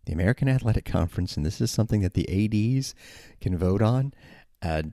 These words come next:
decided to strip the track and field hosting rights from Houston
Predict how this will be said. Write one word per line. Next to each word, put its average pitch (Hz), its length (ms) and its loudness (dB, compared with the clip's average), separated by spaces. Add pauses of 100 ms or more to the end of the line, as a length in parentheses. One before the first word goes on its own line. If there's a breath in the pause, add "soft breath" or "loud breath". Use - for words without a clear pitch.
(140)
decided 104 560 0
to 92 380 0 (180)
strip - 480 0 (220)
the 82 200 -4
track 101 400 -4
and 90 100 -4
field 98 400 -4
hosting 104 400 -4
rights 101 300 -2
from 87 240 -6
Houston 107 480 -2